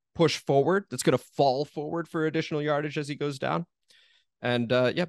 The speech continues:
just ball security. Hopefully, hopefully play clean, have no turnovers. Those are my thoughts for preseason week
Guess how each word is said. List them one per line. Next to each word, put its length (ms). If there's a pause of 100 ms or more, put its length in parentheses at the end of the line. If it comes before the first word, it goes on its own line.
just 160
ball 160
security. 480 (460)
Hopefully, 800 (120)
hopefully 340
play 200
clean, 300
have 260
no 100
turnovers. 480
Those 180
are 60
my 140
thoughts 280
for 300 (480)
preseason 680
week 260